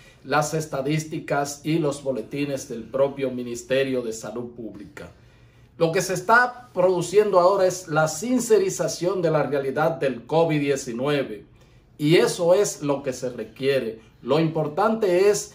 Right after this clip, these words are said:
que, eh, se detecte a todo el que está infectado y que se pueda aislar, que se pueda, ya sea en su casa y si tiene condiciones de salud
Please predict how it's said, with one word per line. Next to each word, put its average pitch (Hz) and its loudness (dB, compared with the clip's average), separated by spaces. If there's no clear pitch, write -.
que, 220 6
eh, 175 -4
se 147 -2
detecte 202 0
a 135 -2
todo 208 6
el 160 -4
que 151 -4
está 165 0
infectado 165 2
y 143 -4
que 147 -2
se 135 -4
pueda 202 2
aislar, 143 2
que 135 -8
se 127 -8
pueda, 165 0
ya 165 2
sea 165 0
en 147 -2
su - -12
casa 185 2
y 147 -6
si 127 -10
tiene 165 -2
condiciones 151 -2
de 143 -4
salud 143 -4